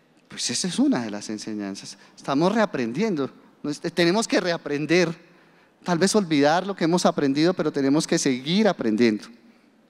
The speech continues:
Tenemos que poder escuchar, podemos tener,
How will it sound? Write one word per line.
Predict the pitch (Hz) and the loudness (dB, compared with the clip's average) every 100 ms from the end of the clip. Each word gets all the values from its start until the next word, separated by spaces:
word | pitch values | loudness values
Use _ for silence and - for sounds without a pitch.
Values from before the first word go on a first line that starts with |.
| _ _ _ _ _ _ _ _ _ _ - | _ _ _ _ _ _ _ _ _ _ -4
Tenemos | 143 131 131 | 0 2 0
que | 151 | -2
poder | 135 120 117 | 0 0 0
escuchar, | - 123 - 151 147 - - - | -4 -6 -2 0 -2 -6 -20 -4
podemos | 170 160 185 | 0 0 -2
tener, | 185 143 | -2 -4